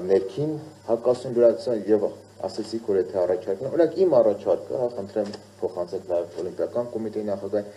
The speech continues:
եթե հնարավոր է, ինչ որ գործունեություն Արցախում։ Տեսեք, մենք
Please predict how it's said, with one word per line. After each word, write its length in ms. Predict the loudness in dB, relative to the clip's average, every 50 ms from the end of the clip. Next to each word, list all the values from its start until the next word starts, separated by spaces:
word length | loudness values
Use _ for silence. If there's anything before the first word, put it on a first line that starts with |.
| -20 -20 -20 -18 -10 4
եթե 400 | 8 8 8 8 8 8 8 8
հնարավոր 800 | 8 6 4 4 6 8 8 8 8 6 6 6 6 6 6 4 0 -2 2
է, 140 | 6 6 6 6 4 0
ինչ 160 | -4 -8 -6
որ 200 | -2 0 0 0 0
գործունեություն 600 | -2 -4 -4 -4 -6 -8 -8 -8 -8 -8 -4 -2
Արցախում։ 540 | -2 -2 -4 -4 -6 -8 -8 -8 -10 -14 -14 -16 -18 -20 -20 -20 -20 -20 -20 -20 -20 -20 -20 -20 -20 -20 -20 -2 4 4
Տեսեք, 300 | 6 8 6 6 4 2 -2 -12 -14 -10 -6 -2
մենք 400 | 4 6 8 8 8 6 4 0